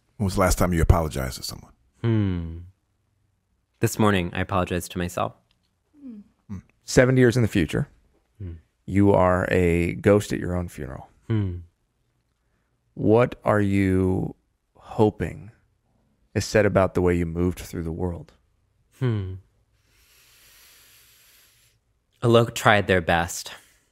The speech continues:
Speaker 2: Period.
Speaker 3: Hmm. And, uh, finally, what does it mean? We can actually say, what does it mean to be man enough or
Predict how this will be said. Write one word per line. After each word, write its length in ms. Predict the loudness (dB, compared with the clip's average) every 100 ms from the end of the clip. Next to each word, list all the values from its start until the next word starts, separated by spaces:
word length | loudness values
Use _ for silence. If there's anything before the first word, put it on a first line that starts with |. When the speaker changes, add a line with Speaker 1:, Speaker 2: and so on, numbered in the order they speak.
| _ _ _ _ -16
Speaker 2:
Period. 440 | -8 -6 -6 -8 -14 _ _ _ _ _ _ _ -12
Speaker 3:
Hmm. 180 | -8 -8 -12 _ _ _ _ _ _ _ _ _ _ _ _ _ _ _ _ _ _ _ _ _ _ _ _ _ _ _ _ _ _ 0
And, 300 | 2 4 4
uh, 420 | 4 4 4 2 -4 -10
finally, 400 | 0 2 2 0
what 420 | 2 4 4 4
does 200 | 2 4
it 100 | 2
mean? 600 | -2 -6 -4 -4 -4 -8 -12 _ _ _ _ _ _ _ _ _ _ _ _ _ _ _ -2
We 80 | 2
can 100 | 2
actually 180 | 0
say, 160 | -2 -6 _ _
what 100 | 0
does 120 | 4 4
it 80 |
mean 600 | 2 0 2 2 -2 -6 -10 -2
to 120 | 0
be 420 | 2 2 2 -2 -8 _ _ _ _ _
man 240 | -2 0
enough 340 | -2 -6 -12 _
or 320 | -16 -14 -16